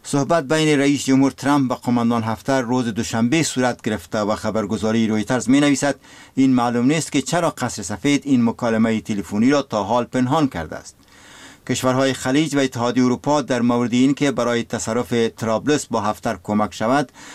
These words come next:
نظریات متفاوت دارند. در همین حال،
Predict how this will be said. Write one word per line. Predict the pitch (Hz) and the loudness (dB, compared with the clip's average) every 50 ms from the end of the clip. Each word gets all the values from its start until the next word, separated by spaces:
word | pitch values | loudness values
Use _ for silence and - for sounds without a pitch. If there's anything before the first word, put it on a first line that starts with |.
| - - - | -14 -2 0
نظریات | 127 123 107 95 113 101 110 120 120 113 - | 0 0 0 -2 -2 -2 0 -2 -2 -2 -2
متفاوت | 127 120 120 120 120 - 127 - - 123 131 139 143 139 | 0 2 2 0 0 -4 -6 -4 -2 -2 0 0 -2 -2
دارند. | - 92 85 85 - - _ _ _ _ _ _ - - - - - - _ - | -4 -6 -6 -6 -10 -14 _ _ _ _ _ _ -20 -20 -20 -20 -20 -20 _ -2
در | 131 131 | 0 0
همین | 123 135 131 135 135 135 | 2 2 2 2 2 2
حال، | 139 156 - 165 160 | 2 2 0 0 -2